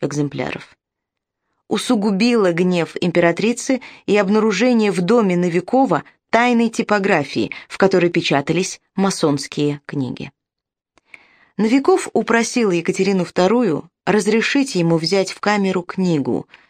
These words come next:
Библию, которую он в заключении выучил наизусть. Учил он Библию четыре года, после чего – по личному ходатайству архитектора Баженова,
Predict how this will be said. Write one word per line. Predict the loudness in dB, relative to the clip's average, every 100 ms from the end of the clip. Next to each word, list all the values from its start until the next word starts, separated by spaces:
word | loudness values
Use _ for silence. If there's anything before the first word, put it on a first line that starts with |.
| _
Библию, | -4 0 0 0 -2 -2 -6 _ _ _ -2
которую | 2 2 2 2
он | 2 2
в | 2
заключении | -2 -2 0 2 2 2 -2 -4
выучил | -2 0 0 -2 -2 -4 -4
наизусть. | -2 -2 -2 -2 -4 -8 -16 _ _ _ _ _ _ -4
Учил | -2 2 2 2
он | 2 2
Библию | 2 0 2 0
четыре | 0 -2 -2
года, | 0 2 2 0 -4 _ _ -6
после | -2 -2
чего – | -2 0 0 -2 -4 _ _
по | 0
личному | 2 2 0 -2 0 0
ходатайству | 0 0 0 0 -2 -4 -2 0 0 -2
архитектора | -4 -4 -2 -2 0 -2
Баженова, | 0 0 0 0 0 0 -2